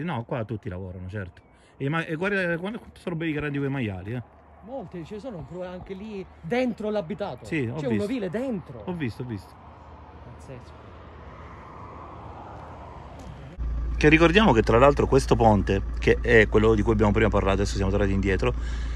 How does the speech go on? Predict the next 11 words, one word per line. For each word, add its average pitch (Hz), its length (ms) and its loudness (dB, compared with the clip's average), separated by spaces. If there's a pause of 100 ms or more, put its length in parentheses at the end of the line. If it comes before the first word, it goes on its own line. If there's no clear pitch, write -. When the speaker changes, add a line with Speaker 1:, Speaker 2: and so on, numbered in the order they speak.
(120)
Speaker 1:
fa 185 180 8
parte 175 320 8
di 120 80 4
quel 160 180 8
tragitto 147 540 6
posto 123 720 6
inspiegabilmente 151 960 6
per 131 160 6
mesi 120 260 6
sotto 113 240 2
sequestro. 101 560 0